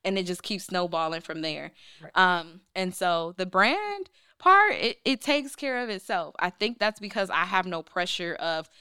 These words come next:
Speaker 1: "I have to monetize this thing," or "It's my entire life." Um, it literally just came about of people saying that they can relate, and then we were able to move forward. So it's kind of just taking care of itself, if that makes sense. Um,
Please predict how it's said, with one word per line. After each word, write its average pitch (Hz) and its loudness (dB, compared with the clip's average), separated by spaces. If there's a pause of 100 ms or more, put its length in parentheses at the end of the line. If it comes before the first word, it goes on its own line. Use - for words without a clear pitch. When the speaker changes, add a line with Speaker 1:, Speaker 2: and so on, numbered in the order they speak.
(180)
Speaker 1:
"I 175 -12
have 175 2
to 151 -8
monetize 196 0
this 202 -8
thing," 190 -6
or 165 -6
"It's 175 -8
my 175 -6
entire 165 -8
life." 165 -6 (460)
Um, 175 2
it 196 2
literally 185 0
just 180 -10
came 175 -8
about 165 -2
of 160 -12
people 190 -10
saying 165 -8
that 160 -10
they 170 -4
can 170 -12
relate, 143 -6
and 165 -4
then 156 -6
we 160 -4
were 156 -2
able 151 -4
to 151 -2
move 151 -4
forward. 127 -4
So 165 4
it's 156 -2
kind 175 2
of 165 0 (440)
just 202 -2
taking 180 0
care 165 -4
of 151 -8
itself, - -6
if 175 -6
that 160 -4
makes 151 -6
sense. - -12 (500)
Um, 175 -8